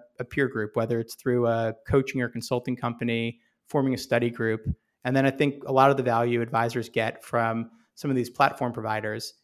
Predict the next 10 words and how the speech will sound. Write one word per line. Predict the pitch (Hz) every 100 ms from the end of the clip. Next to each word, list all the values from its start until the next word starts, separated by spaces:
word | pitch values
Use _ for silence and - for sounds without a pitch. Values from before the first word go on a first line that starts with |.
| -
is | 127
that | 127
you | 139
have | 135
a | 127
built-in | 135 135 139 131
community | 131 117 120 117 104 104 - _ 117
of | 117 117
like-minded | 123 123 120 113 117 113 113 110 - -
advisors. | 110 107 107 - - -